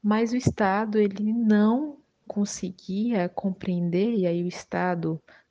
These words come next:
né, a direção dessa reunião não comp-, conseguia compreender que a comunidade tinha todo o suporte legal, tinha todo o conhecimento necessário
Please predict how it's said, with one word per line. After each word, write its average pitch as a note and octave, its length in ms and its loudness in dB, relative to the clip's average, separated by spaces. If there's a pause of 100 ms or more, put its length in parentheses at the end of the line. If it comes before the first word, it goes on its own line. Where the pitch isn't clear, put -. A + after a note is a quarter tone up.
né, F#3 220 0
a F3+ 60 2
direção E3+ 560 0
dessa G#3 240 0
reunião F3 520 -2
não G3 100 -2
comp-, A#3 380 -6
conseguia G#3+ 540 -4
compreender G3 920 -2
que - 280 -6
a B3 60 -4
comunidade G3+ 800 0
tinha G#3+ 280 -8 (100)
todo C4 520 0 (840)
o A#3+ 80 -4
suporte G#3 680 2
legal, F#3+ 880 2 (400)
tinha G3+ 320 -2
todo A3 420 2
o C4+ 60 -2
conhecimento G3+ 960 0
necessário G3 1040 -2